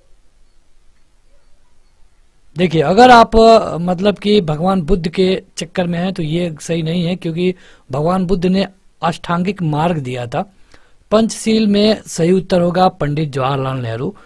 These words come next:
यह एक राजनीतिक सिद्धांत के बारे में बात की गई है, उसमें से पांच बातों पे,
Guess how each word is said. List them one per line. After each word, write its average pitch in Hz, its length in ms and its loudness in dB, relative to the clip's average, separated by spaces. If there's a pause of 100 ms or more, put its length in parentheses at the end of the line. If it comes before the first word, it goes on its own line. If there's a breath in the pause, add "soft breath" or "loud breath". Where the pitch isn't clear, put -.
(280 soft breath)
यह 185 180 4
एक 190 140 0
राजनीतिक 170 540 2
सिद्धांत 160 380 -2
के 170 100 -6
बारे 143 220 -2
में 143 140 -4
बात 120 240 -2
की 120 140 -8
गई 120 200 -4
है, 170 160 -2 (440 soft breath)
उसमें 208 300 0
से 214 140 2
पांच 214 500 2
बातों 175 320 2
पे, 170 220 0